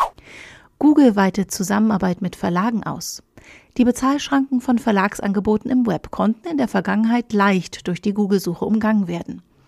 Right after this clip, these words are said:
Nun kommt das Internetunternehmen den Verlagen entgegen.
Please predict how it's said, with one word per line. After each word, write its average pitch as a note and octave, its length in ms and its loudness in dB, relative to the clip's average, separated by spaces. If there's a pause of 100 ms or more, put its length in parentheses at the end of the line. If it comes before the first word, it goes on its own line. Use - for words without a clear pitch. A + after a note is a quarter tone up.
(280)
Nun G3+ 320 2
kommt A3 240 -2
das G3 140 -4
Internetunternehmen G#3 880 0
den G#3 160 0
Verlagen G3+ 420 -2
entgegen. A3 540 -2